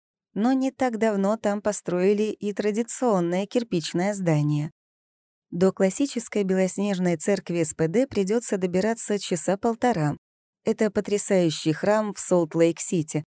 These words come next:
самый высокий шпиль которого венчает золотая статуя ангела Марония. Помню, как я с трясущимися поджилками ступала в купель для крещения,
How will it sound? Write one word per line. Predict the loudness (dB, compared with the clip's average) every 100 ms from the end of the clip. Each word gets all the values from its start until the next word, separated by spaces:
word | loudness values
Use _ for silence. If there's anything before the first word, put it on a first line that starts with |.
| _
самый | 0 4 4 2
высокий | 2 0 0 0
шпиль | 0 0 0
которого | 0 0 2 2 2
венчает | 2 0 2 2 2 0
золотая | 0 2 2 0 0
статуя | 0 0 0 2 2 0 _ _
ангела | 0 2 2 2 2 0 0
Марония. | 0 2 2 2 -2 -6 -12 _ _ _ _ _ _ _
Помню, | 2 2 2 0
как | -2 -2
я | -2 -2 -2
с | -4
трясущимися | -2 -2 -2 -4 -2 -2 0 -2
поджилками | -2 -2 0 -2 -2 -2 -2
ступала | -2 -4 -2 0 0
в | -2
купель | -2 -2 0 0 0 -2
для | -2 -2
крещения, | 0 -2 -2 0 2 2 0